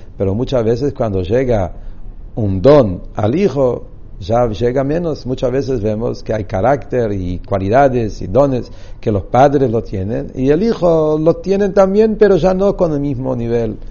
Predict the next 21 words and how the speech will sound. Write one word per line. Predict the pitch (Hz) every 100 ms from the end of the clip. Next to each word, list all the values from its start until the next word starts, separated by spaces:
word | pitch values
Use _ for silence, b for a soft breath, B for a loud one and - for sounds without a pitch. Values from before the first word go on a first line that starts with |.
| b -
lo | 120
tiene | - 156 165
menos. | 185 170 - - - b b b
Y | -
entonces | 104 123 131
también | - 117 127 131
puede | 135 131
ser | 127 131
eso, | 143 147 - - - - - - - -
que | 113 107 107 - - - -
Abraham, | - 98 104 151 165
Isaac | - 147 147
y | 135
Jacob | 110 107 156 -
tenían | - 104 139 143 131
ese | 117 117
vairá, | 107 98 95 98 135 170 156
esa | 117 110 117 110 104 95 101
claridad | - 110 107 117 165 151
de | 117 110
ver | 107 170 165 139